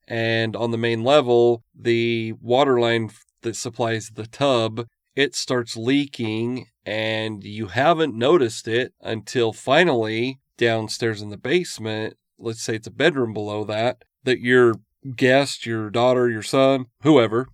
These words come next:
the occupant of the home says, "Yeah, there's, like, this water stain up there on the ceiling, and it, like, once in a while it kinda drips, and, uh, I can hear it, but it doesn't happen all the time." And, you know, no water really leaks from the ceiling itself down to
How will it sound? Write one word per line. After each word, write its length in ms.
the 100
occupant 380
of 80
the 80
home 260
says, 260
"Yeah, 220
there's, 200
like, 200
this 180
water 440
stain 440
up 160
there 180
on 120
the 80
ceiling, 560
and 100
it, 140
like, 180
once 280
in 60
a 20
while 300
it 140
kinda 240
drips, 920
and, 280
uh, 60
I 60
can 160
hear 380
it, 180
but 120
it 20
doesn't 220
happen 320
all 120
the 80
time." 600
And, 280
you 120
know, 400
no 140
water 420
really 540
leaks 540
from 340
the 100
ceiling 340
itself 440
down 380
to 440